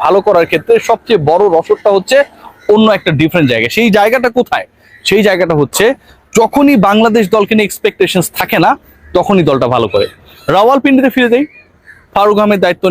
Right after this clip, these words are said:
নিলেন। নাজমুল হাসান পাপনের সময় বাংলাদেশ একদমই, মানে, একদম ফালতু ক্রিকেট খেলছে, সেই সময়টায় রাওয়ালপিন্ডিতে বাংলাদেশ back to back টেস্ট জিতলো পাকিস্তানের বিপক্ষে, পাকিস্তানের মাটিতে প্রথমবার টেস্ট জয়। পাকিস্তানের বিপক্ষে,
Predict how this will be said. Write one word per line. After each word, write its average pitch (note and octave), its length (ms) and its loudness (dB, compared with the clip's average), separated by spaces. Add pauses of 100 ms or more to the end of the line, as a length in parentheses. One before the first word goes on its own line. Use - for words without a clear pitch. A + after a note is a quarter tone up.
নিলেন। F3 180 0 (960)
নাজমুল B3 360 2
হাসান B3+ 180 0 (100)
পাপনের A#3+ 400 0
সময় A#3+ 280 2
বাংলাদেশ A3 360 0 (100)
একদমই, G3+ 280 0 (340)
মানে, F3+ 160 0
একদম E3+ 160 0 (100)
ফালতু A#3+ 360 0
ক্রিকেট A#3 300 0
খেলছে, D3 220 -2 (120)
সেই - 260 2
সময়টায় G#3 480 2
রাওয়ালপিন্ডিতে A3+ 560 0 (100)
বাংলাদেশ G3+ 320 0 (120)
back F#3 220 -2
to G3+ 100 -6
back F#3+ 140 0 (100)
টেস্ট D#3+ 260 -2
জিতলো B2+ 200 -2 (120)
পাকিস্তানের B3+ 520 0
বিপক্ষে, A#3+ 320 -2 (140)
পাকিস্তানের A#3+ 500 0
মাটিতে - 280 -6 (540)
প্রথমবার C#4 480 2
টেস্ট D#3+ 220 0
জয়। G#2+ 140 -4 (680)
পাকিস্তানের A3+ 500 0
বিপক্ষে, A#3 380 -2